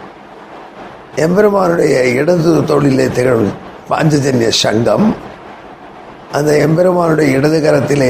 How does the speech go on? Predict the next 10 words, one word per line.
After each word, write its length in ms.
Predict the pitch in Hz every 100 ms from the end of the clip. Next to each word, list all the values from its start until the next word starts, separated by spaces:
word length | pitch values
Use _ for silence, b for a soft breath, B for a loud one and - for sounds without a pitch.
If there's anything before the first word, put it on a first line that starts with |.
| 120
இருக்கக்கூடிய 580 | 120 127 127 120 120 117
அவன் 260 | 117 117 110
பிடித்திருக்கக்கூடிய 640 | 139 160 143 120 123 113 101
கதை, 300 | 113 110 127 - - - - - - - -
சார்ங்கம் 560 | - 151 165 160 160
என்கக்கூடிய 460 | 139 120 117 107 123
வில் 280 | 98 - - - - - - - - - - - - -
என்று 280 | 165 190 208
இ-, 280 | 180 170 - -
இவைகளையும் 680 | - 151 180 160 175 170 214